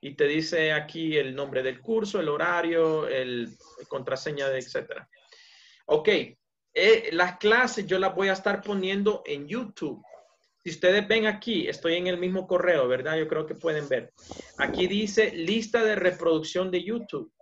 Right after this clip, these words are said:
Si yo le doy clic aquí, me va a tirar a YouTube automáticamente y voy a caer en la lista donde yo voy a poner los videos ahí.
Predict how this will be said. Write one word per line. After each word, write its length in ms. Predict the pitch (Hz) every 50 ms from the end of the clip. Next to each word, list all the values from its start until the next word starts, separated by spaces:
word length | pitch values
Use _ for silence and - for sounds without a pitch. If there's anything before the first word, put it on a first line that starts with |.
| _ _ _ _ _ _ _ _ _ _ _ _ _ _
Si 180 | - - 165 160
yo 100 | 151 165
le 120 | 175 190 190
doy 200 | 196 202 196 196
clic 300 | 196 - 214 214 208 214
aquí, 420 | 226 220 - - 226 240 254 - -
me 100 | 160 156
va 120 | 151 156 156
a 80 | -
tirar 280 | - 190 180 190 196 190
a 80 | 196
YouTube 560 | 196 190 226 247 254 202 - - 202 202 196 -
automáticamente 1080 | 156 156 156 - 151 151 151 160 156 190 185 202 196 196 202 208 214 202 - 247 254 -
y 60 | - 151
voy 220 | 139 143 160 165
a 160 | 170 170 -
caer 520 | - 185 175 170 185 208 226 254 - - - - - - - - - - - - - - - -
en 180 | 151 151 156
la 100 | 156 147
lista 720 | 151 160 - 233 254 240 - - - 190 185 185 190 196 - _ _ _ _
donde 360 | 147 165 165 165 160 160 151
yo 240 | 156 160 165 175 185
voy 180 | 185 185 185 185
a 120 | 180 190
poner 340 | 190 175 170 165 165 165 165 165
los 160 | 160 156 156
videos 360 | 156 151 143 147 147 143 139 135
ahí. 280 | 127 127 123 110 113